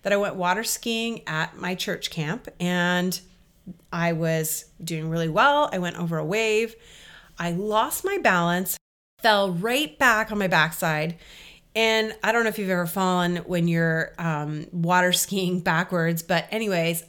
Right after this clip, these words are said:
there was, like, a force of water that just met me,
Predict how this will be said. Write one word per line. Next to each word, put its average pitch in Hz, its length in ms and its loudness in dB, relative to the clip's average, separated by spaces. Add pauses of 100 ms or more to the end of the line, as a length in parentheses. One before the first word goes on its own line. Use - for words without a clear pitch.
(120)
there 214 340 2
was, 208 240 -2
like, 175 360 2
a 170 220 -2
force 220 600 -2
of 175 220 -4
water 156 640 -2
that 156 160 -2
just 175 300 -6
met 190 500 0
me, 185 400 -2